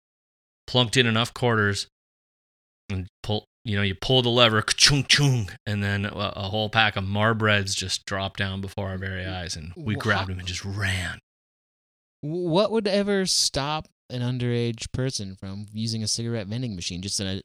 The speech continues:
Speaker 2: a
Speaker 1: Morals?
Speaker 2: adult passing by? <laughs>
Speaker 1: <laughs> Having a sense of morality
Speaker 2: <laughs>
Speaker 1: or listening to your parents? Clearly it didn't.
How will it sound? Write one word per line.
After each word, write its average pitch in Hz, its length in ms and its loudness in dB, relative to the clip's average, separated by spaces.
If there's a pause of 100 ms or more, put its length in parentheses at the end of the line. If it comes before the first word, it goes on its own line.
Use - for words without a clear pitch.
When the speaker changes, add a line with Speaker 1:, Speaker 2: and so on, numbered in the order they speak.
Speaker 2:
a 113 160 -8 (180)
Speaker 1:
Morals? 127 600 6
Speaker 2:
adult - 80 -2
passing 120 520 2
by? 139 460 6
<laughs> 208 240 4 (280)
Speaker 1:
<laughs> - 120 -2 (680)
Having 170 300 6
a 151 60 8
sense - 440 6
of 147 380 0
morality 170 1040 4
Speaker 2:
<laughs> - 0 -
Speaker 1:
or 156 280 6 (360)
listening 147 380 2
to - 80 2
your 139 120 2
parents? 143 400 4
Clearly 170 520 4
it 131 120 0
didn't. 151 300 -2